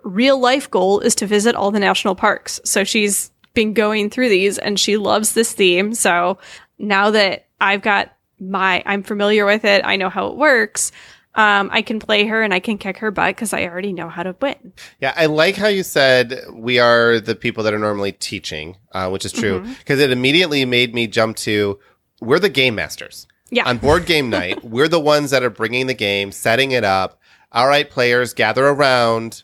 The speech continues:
Speaker 2: Let me set the scene for you." Now, we take a part in those games a little differently. Um, we're an active player on the same level, but even then, sometimes it's difficult if you're playing a competitive game. Um, you know, you have to be a little bit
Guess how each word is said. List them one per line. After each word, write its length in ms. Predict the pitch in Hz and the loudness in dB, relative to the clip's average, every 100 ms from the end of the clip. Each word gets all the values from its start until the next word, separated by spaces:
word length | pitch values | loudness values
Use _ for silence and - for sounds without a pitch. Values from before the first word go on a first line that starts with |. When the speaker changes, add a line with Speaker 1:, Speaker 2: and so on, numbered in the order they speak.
| _ | _
Speaker 2:
Let 220 | 107 113 | -6 -4
me 100 | 127 | -4
set 220 | 123 127 | -2 -2
the 100 | 143 | -2
scene 320 | 127 139 127 117 | -6 -4 -6 -6
for 240 | - 107 | -6 -4
you." 380 | 98 92 87 87 _ - | -2 -4 -6 -10 _ -2
Now, 280 | 131 127 123 | 2 2 0
we 240 | 143 143 | -2 -4
take 360 | 160 131 - _ _ _ - | 0 0 -2 _ _ _ -10
a 60 | 113 | -2
part 460 | - - 165 170 | -2 4 4 4
in 160 | 127 127 | 2 2
those 200 | 117 101 | 2 2
games 280 | 117 107 101 | 0 0 0
a 60 | |
little 180 | 104 98 | -4 -4
differently. 560 | 92 85 85 76 92 123 _ _ | -6 -8 -10 -8 -10 -10 _ _
Um, 320 | 101 95 95 | -4 -2 -4
we're 120 | 101 101 | -6 -6
an 80 | |
active 360 | 101 104 110 92 | -2 -4 -4 -6
player 420 | 110 98 98 87 | -2 0 0 -2
on 280 | 92 95 92 | -6 -8 -10
the 80 | 87 | -8
same 200 | 110 98 | -4 0
level, 200 | 123 120 | 2 2
but 120 | 131 | 2
even 240 | 190 160 123 | 2 2 2
then, 180 | 156 | 0
sometimes 320 | 131 120 113 98 | 0 0 0 0
it's 100 | - | -2
difficult 480 | 131 113 - 92 95 | 0 0 0 0 0
if 120 | 90 | -2
you're 80 | 101 | -2
playing 240 | 110 101 | 0 0
a 40 | 92 | 0
competitive 520 | 95 123 117 101 87 | -4 -2 0 -2 -2
game. 360 | 87 80 92 - - - - | -4 -4 -8 -12 -20 -16 -4
Um, 560 | 104 92 87 85 85 _ _ - | 0 0 0 -6 -12 _ _ -2
you 80 | |
know, 120 | 95 92 | 0 2
you 120 | 98 | 0
have 120 | 92 | -2
to 80 | 98 | -4
be 180 | 95 90 | -4 -4
a 80 | 92 | -2
little 240 | 95 98 | -2 -2
bit 300 | 92 90 - | -2 -2 -4